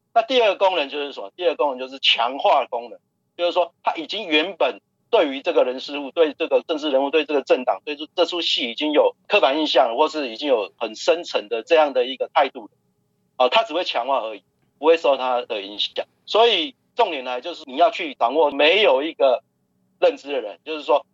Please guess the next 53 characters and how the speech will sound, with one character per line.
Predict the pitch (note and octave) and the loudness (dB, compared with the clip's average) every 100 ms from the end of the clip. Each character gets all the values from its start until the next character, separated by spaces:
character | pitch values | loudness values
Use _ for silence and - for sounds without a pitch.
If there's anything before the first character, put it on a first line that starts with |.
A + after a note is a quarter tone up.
| _ | _
像 | - D#3+ | 0 0
一 | D3+ | 0
片 | E3 C#3+ | -2 0
白 | A#2 C3+ | 0 0
纸 | - G2 | -6 -4
这 | C3 | -2
样 | A#2 | -2
的 | |
一 | G#2+ | -6
个 | G#2 | -10
民 | F2 _ | -12 _
众。 | G2 - _ _ _ | -8 -8 _ _ _
哦， | C3 | -2
你 | C3+ | 0
必 | G#3 | 0
须 | G3+ | 0
考 | - A2 | 2 0
虑 | B2 | 0
这 | B2 A#2 | 0 0
个 | G2+ | 2
东 | G#2 F#2+ | 0 -2
西。 | F#2 F#2 - _ | -6 -10 -16 _
那 | A#3+ | 0
这 | A#3 | 0
些 | B3 B3 | 0 -2
民 | F3+ F#3 | -2 -2
众 | G#3 E3 | 0 0
他 | G3 | -2
会 | A3+ G#3 | 0 -2
不 | - | -2
会 | F3 | -2
看 | E3+ | 0
到 | D#3+ D3 | 0 0
这 | C3+ | -2
个 | C#3 | -10
资 | - C4 | -8 -6
讯？ | - A#2 _ - | -6 -8 _ -2
那 | A3+ | 0
有 | D#3+ | 0
时 | B2+ E3+ | 0 0
候 | D3 | 0
我 | |
们 | A2 | -4
不 | C3 | -12
排 | C#3 A#2+ | -4 -4
除 | A#2+ G#2+ | -4 -10
会 | A2+ | -12
看 | G#2+ | -8
到 | G2+ | -8
这 | - | -10
个 | - | -16
资 | F2+ | -16
讯。 | - - | -16 -16